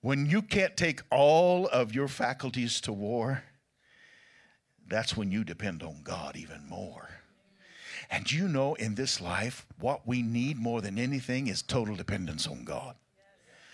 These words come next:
If I can totally depend on him, the battle's already won. It's already done. And these are pre-Christ, pre-Jesus walking the earth lessons for us.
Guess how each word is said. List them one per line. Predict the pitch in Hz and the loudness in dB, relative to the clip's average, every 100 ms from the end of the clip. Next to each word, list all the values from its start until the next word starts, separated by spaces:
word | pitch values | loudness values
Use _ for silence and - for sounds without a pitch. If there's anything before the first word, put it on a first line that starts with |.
| - | -8
If | 143 196 | 0 2
I | 190 | 4
can | 170 | 2
totally | - 190 202 170 | 2 2 2 0
depend | 127 - 127 101 | 0 0 0 0
on | 92 | 0
him, | 175 190 | 0 0
the | 120 | 2
battle's | 85 135 90 78 | 0 0 0 -4
already | 73 71 | -6 -6
won. | 82 113 - - - - _ _ _ _ _ - | -4 -4 -4 -12 -20 -20 _ _ _ _ _ -6
It's | 117 135 | -2 0
already | 151 151 | -2 -4
done. | 156 180 135 - _ _ _ _ _ _ _ _ _ _ _ _ _ _ _ _ _ _ _ _ - - | -4 -4 -6 -12 _ _ _ _ _ _ _ _ _ _ _ _ _ _ _ _ _ _ _ _ -6 0
And | 165 151 | 2 2
these | 139 254 269 208 - | 4 4 4 2 4
are | 175 156 143 139 - - | 4 6 2 -2 -12 -2
pre-Christ, | - 214 254 - 185 147 107 127 - - - - | 2 4 2 0 2 4 4 2 -2 -4 -14 -6
pre-Jesus | 160 190 208 190 - - - - 135 175 135 143 - | 0 2 4 2 -4 -18 -20 -4 0 2 2 0 2
walking | 143 139 143 113 | 2 2 0 0
the | 107 107 | 2 2
earth | 117 104 - - - | 2 0 -4 -12 -10
lessons | - 131 143 - 110 - | -2 2 2 2 0 0
for | 90 90 | 0 0
us. | 92 87 | 0 0